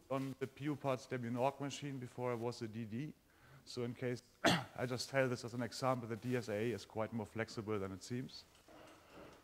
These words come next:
Um, how many of you had bugs filed by P O parts against your package?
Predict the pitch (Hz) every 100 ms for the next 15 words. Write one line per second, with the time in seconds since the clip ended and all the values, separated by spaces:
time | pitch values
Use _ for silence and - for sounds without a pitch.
0 | - - - - 127 120 123 120 120 123
1 | - - - 127 151 165 156 131 151 131
2 | 131 - 135 135 - - - 127 127 -
3 | 117 - 131 131 127 123 117 117 110 110
4 | - 117 - 113 147 -